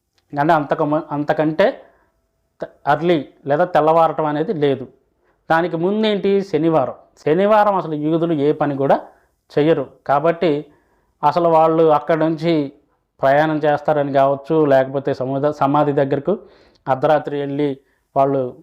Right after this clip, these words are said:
దేహాన్ని తీశారని చెప్పేసి అనుకోవడానికి అస్సలు వీలు లేదు. ఆ రిలీజియస్ ప్రాక్టీస్ వాళ్ళకి లేదు.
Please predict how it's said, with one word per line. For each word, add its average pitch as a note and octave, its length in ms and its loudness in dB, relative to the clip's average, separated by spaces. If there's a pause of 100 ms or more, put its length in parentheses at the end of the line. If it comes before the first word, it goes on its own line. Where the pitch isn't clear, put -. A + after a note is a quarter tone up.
(680)
దేహాన్ని C#3+ 380 2
తీశారని C#3+ 480 -2
చెప్పేసి B2+ 340 -4
అనుకోవడానికి C3 600 -2
అస్సలు B2 340 -4
వీలు C3 360 0 (440)
లేదు. B2 320 -2 (320)
ఆ - 20 0
రిలీజియస్ C#3 600 0
ప్రాక్టీస్ C3+ 360 -4
వాళ్ళకి B2+ 500 -2 (420)
లేదు. D3 300 0